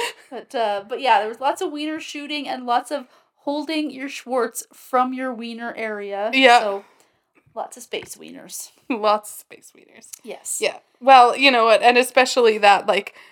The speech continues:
Speaker 2: I mean, I feel like there's always reference to the, um, lightsabers being phallic, so it was like,
Speaker 1: D-, I mean, this is true. It is,
Speaker 2: "Let's
Speaker 1: you know.
Speaker 2: just make a spade a spade here."
Speaker 1: This is
Speaker 2: Or
Speaker 1: true.
Speaker 2: a lightsaber a wiener.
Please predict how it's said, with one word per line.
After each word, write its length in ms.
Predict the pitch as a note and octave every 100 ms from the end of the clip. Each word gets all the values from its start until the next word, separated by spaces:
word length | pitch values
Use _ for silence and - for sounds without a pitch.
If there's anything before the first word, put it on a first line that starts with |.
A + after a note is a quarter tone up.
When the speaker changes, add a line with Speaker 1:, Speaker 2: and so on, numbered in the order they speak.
| _
Speaker 2:
I 120 | - A#3
mean, 160 | A3
I 80 | G#3
feel 220 | G#3 A3
like 160 | G3+ G3+
there's 180 | G3+ -
always 420 | G3+ F#3+ F#3+ G#3+
reference 460 | F#3+ F#3+ F#3+ F#3+ -
to 160 | -
the, 320 | G3 F#3+ F3+
um, 340 | D#3+ G#2 F#2+ - - _ _ _ A3
lightsabers 640 | G#3 G3+ G3+ F#3 F3+ F#3+
being 300 | F#3+ F#3 G3
phallic, 640 | - F#3+ D3+ A#2 G#2 -
so 360 | - - F3+ E3
it 60 | -
was 240 | - -
like, 200 | G#3+ -
Speaker 1:
D-, 120 | D#4+
I 120 | D#4
mean, 120 | D4 B3
this 240 | A3+ -
is 60 | -
true. 160 | C#3+
It 100 | D#3+
is, 120 | E3+ D#4+
Speaker 2:
"Let's 140 | E4+
Speaker 1:
you 40 | -
know. 40 |
Speaker 2:
just 200 | E4 -
make 340 | D#4 E4 D#4+ - - - - -
a 100 | B3+
spade 340 | - C#4 C#4
a 60 | C4
spade 460 | C4 - C#3 E3 A3+
here." 320 | A3+ G3 - _ -
Speaker 1:
This 140 | E4 D4
is 120 | C#4
Speaker 2:
Or 60 | D#4
Speaker 1:
true. 320 | D4 A#3+ A#3
Speaker 2:
a 40 | A3
lightsaber 640 | G3+ - A3 G3 G3 F#3+
a 40 | F#3
wiener. 360 | D3 - G#3+